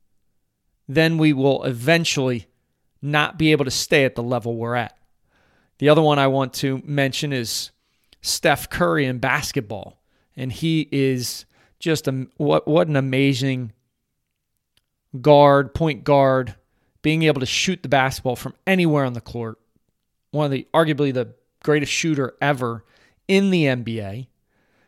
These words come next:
And so many times, if you're watching highlights on SportsCenter, you will see him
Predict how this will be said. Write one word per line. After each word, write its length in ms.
And 120
so 140
many 140
times, 320
if 120
you're 100
watching 360
highlights 520
on 160
SportsCenter, 720
you 140
will 180
see 320
him 360